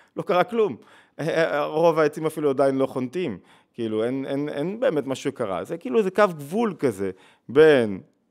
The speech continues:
כל מה שחנט בשנה הקודמת וכל מה שיחנות בשנה הבאה. לא מוז-, לא מובן עד הסוף. מה חוגגים בט"ו בשבט? דווקא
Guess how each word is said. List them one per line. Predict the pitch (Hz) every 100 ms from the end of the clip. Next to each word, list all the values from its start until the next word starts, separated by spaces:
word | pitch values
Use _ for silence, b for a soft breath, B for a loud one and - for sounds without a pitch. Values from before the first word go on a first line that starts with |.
| _
כל | 160 156
מה | 127
שחנט | 117 113 - 104 104 95
בשנה | 95 - 101 95
הקודמת | - 98 - 214
וכל | 202 -
מה | 196
שיחנות | 185 180 185 156
בשנה | 151 143 123
הבאה. | 110 98 - b b _ _
לא | 160
מוז-, | 226 160 127 -
לא | 175
מובן | 202 117 143 139
עד | 104
הסוף. | 98 - - - _ _ _ _ _
מה | 107 117
חוגגים | 139 131 98 101
בט"ו | 95 - 90
בשבט? | 87 - 87 98 _ _ _ _ _ _
דווקא | 98 131 175 - 110